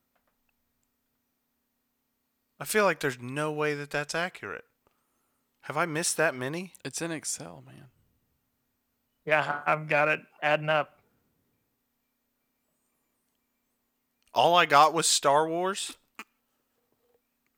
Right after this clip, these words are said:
Speaker 3: Um, you got Star Wars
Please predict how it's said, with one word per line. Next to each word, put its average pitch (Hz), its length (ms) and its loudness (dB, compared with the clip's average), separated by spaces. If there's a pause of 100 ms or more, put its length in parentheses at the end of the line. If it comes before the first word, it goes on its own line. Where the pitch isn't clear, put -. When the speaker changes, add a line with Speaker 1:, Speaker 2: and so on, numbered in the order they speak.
(320)
Speaker 3:
Um, 180 680 0
you 170 160 -6
got 175 280 2
Star 202 380 2
Wars 196 840 0